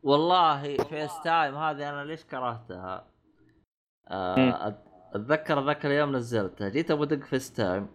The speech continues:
Speaker 1: أناظر اللي حولي، ما حد معاه آيفون. قلت: "أبوك
Speaker 2: آه.
Speaker 1: أبو-،
Speaker 2: آه.
Speaker 1: أبوك أبو اللي
Speaker 2: <laughs>
Speaker 1: هذا."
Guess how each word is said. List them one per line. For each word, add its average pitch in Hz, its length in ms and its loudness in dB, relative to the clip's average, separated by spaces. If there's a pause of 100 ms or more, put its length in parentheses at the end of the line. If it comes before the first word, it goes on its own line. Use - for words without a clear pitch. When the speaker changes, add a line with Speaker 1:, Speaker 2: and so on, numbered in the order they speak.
(380)
Speaker 1:
أناظر 123 520 2
اللي 117 220 -2
حولي، 107 400 -2
ما 165 100 -6
حد 165 140 -2
معاه 143 300 2
آيفون. 95 380 -4 (1080)
قلت: - 100 2
"أبوك 370 180 6
Speaker 2:
آه. 156 400 12
Speaker 1:
أبو-، 165 80 0
Speaker 2:
آه. 175 360 4
Speaker 1:
أبوك 175 220 -2
أبو 156 260 2
اللي 139 440 0
Speaker 2:
<laughs> 123 80 0
Speaker 1:
هذا." 95 300 -2